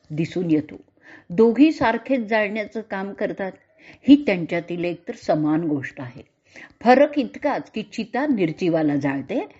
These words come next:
तर चिंता सजीवाला जाळते. चिंतेने मनुष्याचं मन दग्ध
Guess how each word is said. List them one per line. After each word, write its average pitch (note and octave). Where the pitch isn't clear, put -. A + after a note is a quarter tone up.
तर F3+
चिंता F#3+
सजीवाला D3+
जाळते. G#3+
चिंतेने C4+
मनुष्याचं C4+
मन B3+
दग्ध G3